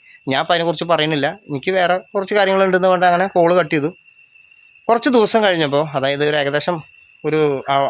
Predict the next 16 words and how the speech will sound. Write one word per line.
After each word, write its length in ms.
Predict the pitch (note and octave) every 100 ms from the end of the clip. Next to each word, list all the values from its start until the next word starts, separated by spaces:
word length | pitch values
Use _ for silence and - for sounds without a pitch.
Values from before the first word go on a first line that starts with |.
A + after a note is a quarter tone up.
| C#3
ആ 40 | D#3
ഒരു 100 | F3+ F#3
പ്രശ്നം 260 | F3+ - G3
കഴിഞ്ഞിട്ട് 300 | F#3+ F#3 F3+
ഒരു 80 | F#3 F3+
നാലഞ്ച് 240 | E3 E3+
ദിവസം 160 | F3+ F3+
കഴിഞ്ഞപ്പോൾ 420 | F3 E3 E3 E3+ F3 - _ - - -
എന്നെ 200 | C3+ D#3 C#3+ C#3
വീണ്ടും 260 | D3 C#3 D3+
വിളിച്ചിട്ട് 320 | C3+ C3 B2+ C3+
പറഞ്ഞു, 220 | A#2+ A#2+ - _ _ - _ _ _ - - B2+
ആ, 40 | A#2+ A#2 A#2 A2 _ -
രാകേഷിൻ്റെ 360 | C#3+ D3 D3+ F3+
അഡ്രസ്സ് 340 | D3 E3 D#3+ E3
പറയും, 200 | C3